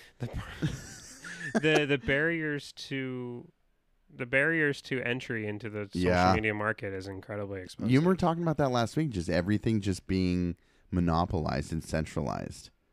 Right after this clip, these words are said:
Speaker 1: And not just, not just, like,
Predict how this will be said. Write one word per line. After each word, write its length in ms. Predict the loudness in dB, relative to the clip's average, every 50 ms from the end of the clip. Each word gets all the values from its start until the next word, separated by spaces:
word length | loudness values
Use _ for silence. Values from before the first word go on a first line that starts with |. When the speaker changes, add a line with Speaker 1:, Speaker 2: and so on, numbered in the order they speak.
| _ _ _ _ _ _ _ _ _ _ _ _ _ _ _ _ _ _ _ _ _ -10
Speaker 1:
And 100 | -6 0
not 220 | 0 2 0 0 -2
just, 680 | -2 0 0 0 0 -2 -8 -14 -16 -20 -20 -20 _ _ _ _ _ _ _ _ _ _ -20 -20 _ _ _ _ _ _ _ _ _ -6
not 200 | -4 -2 -2 -2 -2
just, 520 | -2 -2 -2 -2 -4 -10 -16 -18 -20 -20 _ _ -2
like, 380 | 0 0 0 0 -4 -16 -20